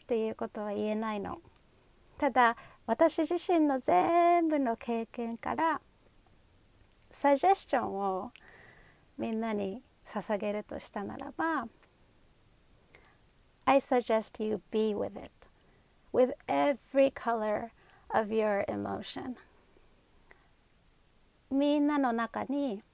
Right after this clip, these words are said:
一人の心の中にある、または芽生えるすべてのカラーの感情や気持ち、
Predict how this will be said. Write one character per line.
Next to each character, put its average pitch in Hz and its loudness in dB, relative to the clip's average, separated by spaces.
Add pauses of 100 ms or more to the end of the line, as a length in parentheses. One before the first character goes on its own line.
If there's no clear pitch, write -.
(720)
一 - 0
人 294 -2
の 240 -4
心 214 -4
の 208 -4
中 214 -6
に 262 -2 (1200)
あ 220 10
る、 208 -4 (380)
ま 220 -2
た 220 -4
は 233 0 (140)
芽 214 -2
生 214 -2
え 208 -4
る 226 -2 (100)
す - -6 (380)
べ 349 4
て 269 -2
の 226 -4
カ 247 -2
ラ 220 -2
ー 214 -6
の 269 -4 (760)
感 220 -2
情 220 -4
や 269 -2 (240)
気 - -10
持 208 -6
ち、 - -8